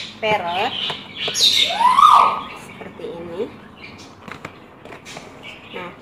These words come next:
sekarang Mami Ubek akan tunjukkan, akan buka, akan buka ya. Nah, dia terkemas rapi,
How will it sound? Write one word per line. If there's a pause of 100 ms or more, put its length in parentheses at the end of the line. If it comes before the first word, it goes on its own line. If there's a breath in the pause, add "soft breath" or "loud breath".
(180)
sekarang
Mami
Ubek
akan
tunjukkan, (160)
akan
buka, (560)
akan
buka
ya. (2250)
Nah, (560)
dia
terkemas
rapi,